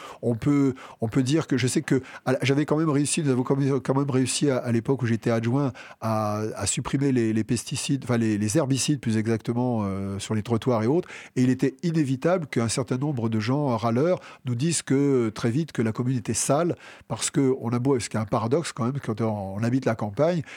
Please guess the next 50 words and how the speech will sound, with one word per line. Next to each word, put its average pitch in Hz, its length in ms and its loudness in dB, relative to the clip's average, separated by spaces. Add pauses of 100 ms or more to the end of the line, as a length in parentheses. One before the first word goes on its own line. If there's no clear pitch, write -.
(200)
et, 131 220 4
euh, 110 460 2
quand 117 220 -2
les 113 100 2
gens 135 180 2
voient 120 240 0
pousser 123 360 0
trois 123 180 0
brins 117 160 0
d'herbe, 127 360 0
euh, 101 400 0
au 104 180 0
pied 131 220 0
de 117 120 0
leur, 104 380 0
de 110 100 -2
leur 110 160 0
mur 123 160 0
de 120 80 0
clôture, 143 520 0 (260)
ils - 60 -18
considèrent 131 420 -2
que, - 100 -2
que 110 220 -4
ça 113 160 -2
fait 120 140 -2
sale. 110 360 -2 (400)
Alors, 131 360 2
euh, 127 80 0 (180)
la 139 140 4
sécurité 170 720 0
a 131 140 2
aussi, 147 380 2
euh, 131 140 4
maintenant 127 360 0
commence 135 360 -2
à 123 60 2
avoir 120 380 2
un, 107 580 -2
une 117 100 -6
présence 127 520 0
dans, 113 140 -2
dans 117 140 0
les 120 120 0
villages. 113 480 0
On 107 100 -4
a 110 80 0
même 120 240 -2
eu, 143 220 2
euh, 117 120 2